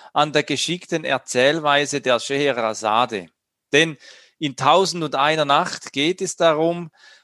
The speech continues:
dass sie nur durch das Erzählen am Leben bleibt. Die Rahmengeschichte von Tausend und einer Nacht erzählt von einem König einer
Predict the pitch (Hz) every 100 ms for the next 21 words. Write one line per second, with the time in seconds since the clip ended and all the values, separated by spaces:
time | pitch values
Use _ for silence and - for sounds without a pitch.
0 | _ - 151 - 160 185 196 175 156 165
1 | 214 220 160 123 - - 156 - 151 -
2 | 151 123 - 135 147 165 160 156 139 120
3 | 139 170 185 156 117 101 95 - - -
4 | 127 135 175 214 202 202 202 190 185 156
5 | 156 143 147 160 147 147 135 120 135 147
6 | 135 170 - 147 - 139 143 165 - 147
7 | 131 123 117 113 131 160 190 185 - _
8 | _ - - - - 139 151 139 113